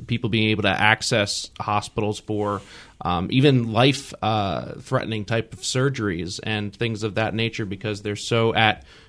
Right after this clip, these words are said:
capacity. And you obviously have a, a good handle on that, given that, that bamsi is a healthcare provider. Um, so what is your sense as to where the system is at and how much more it can take?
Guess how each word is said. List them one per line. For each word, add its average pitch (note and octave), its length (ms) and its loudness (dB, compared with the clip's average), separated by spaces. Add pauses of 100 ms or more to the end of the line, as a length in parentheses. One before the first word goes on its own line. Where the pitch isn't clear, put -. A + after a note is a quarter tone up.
capacity. A2+ 720 0
And G#2 380 -2
you B2+ 120 4
obviously A#2+ 320 2
have A2 200 2
a, G2+ 180 2
a G#2 100 4
good G#2+ 240 4
handle A2+ 680 2
on A2+ 240 4
that, A2+ 200 2
given A2 220 0
that, G2+ 160 -6
that F#2 180 -8
bamsi G#2 480 0
is A2+ 320 -2
a G#2+ 80 -2
healthcare A2+ 400 -4
provider. A#2 540 0 (360)
Um, G2+ 340 -4
so - 140 2
what C3+ 160 6
is C#3+ 200 4
your C#3 120 8
sense C3 500 4
as A2+ 380 6
to A2+ 500 6 (380)
where B2 500 8
the A2+ 140 6
system G#2+ 840 0
is G2+ 220 0
at G#2 200 2
and G#2+ 80 -2
how A2+ 140 4
much A2 300 2
more A2 360 4
it - 100 -4
can F#2+ 140 -6
take? - 340 -4